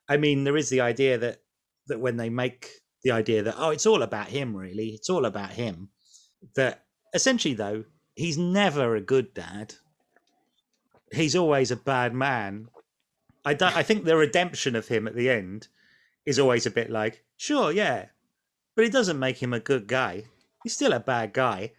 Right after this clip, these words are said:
I don't know that Anas-, Anakin Skywalker is ever a, a, a good, good person, really. I think he's, um, I don't know, but he's a bad dad, but he is a huge dad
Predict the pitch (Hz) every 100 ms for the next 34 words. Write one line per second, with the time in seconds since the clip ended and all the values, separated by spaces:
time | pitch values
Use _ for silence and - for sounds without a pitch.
0 | _ - 160 165 233 202 160 151 151 139
1 | - 165 143 143 - 139 131 123 131 123
2 | 139 117 117 117 - _ 120 110 113 -
3 | 104 131 110 - _ _ - 143 104 -
4 | 110 113 - - - - 95 98 _ _
5 | - - _ _ _ - - 127 123 143
6 | - 131 120 123 120 117 113 - _ _
7 | _ - _ - 131 117 101 - _ 180
8 | - - _ _ _ _ _ _ _ _
9 | _ - 120 113 - 175 156 123 107 110
10 | - _ _ _ _ _ _ _ _ 127
11 | 92 113 110 110 113 107 - - _ 98
12 | 98 - - 226 208 147 113 - 120 95
13 | 82 -